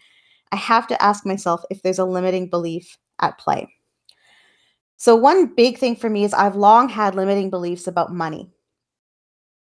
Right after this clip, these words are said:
And I've thought small about money for a very long time. And that might surprise you if you've been listening to this podcast for a while, because I talk a lot about financial success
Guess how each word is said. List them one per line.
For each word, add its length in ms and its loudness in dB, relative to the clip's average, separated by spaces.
And 120 -4
I've 140 -4
thought 280 4
small 340 2
about 240 -2
money 240 -6
for 180 -8
a 60 -6
very 280 -4
long 220 -6
time. 320 -14
And 120 -4
that 120 0
might 180 -4
surprise 380 0
you 120 -2
if 100 -6
you've 140 -6
been 160 -4
listening 480 -4
to 120 -10
this 140 -16
podcast 460 -6
for 100 -6
a 40 -6
while, 320 -6
because 240 -10
I 100 -4
talk 260 -4
a 40 -4
lot 240 0
about 280 -2
financial 420 -8
success 640 -10